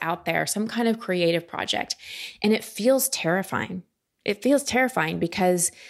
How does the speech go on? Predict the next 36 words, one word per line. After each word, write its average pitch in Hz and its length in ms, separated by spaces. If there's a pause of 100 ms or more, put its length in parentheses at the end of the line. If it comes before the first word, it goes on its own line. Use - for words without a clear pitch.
(300)
imposter 170 460
syndrome 214 400
comes 208 340
up, 196 380 (240)
fear 160 240
of - 80
failure 208 440
comes 208 400
up, 185 400 (160)
fear 165 180
of - 100
rejection 214 580
comes 208 400
up. 190 400 (720)
And 202 560
so 196 220
many 202 180
people 202 580
don't 196 240
go 185 160
after 196 320
their 175 160
dreams 180 640
and 175 120
just 175 200
sort 175 160
of 170 60
stay 185 360
in 170 80
a 165 80
safe 180 500
space, - 680
stay 170 340
in 165 140
what's - 280
familiar, 170 580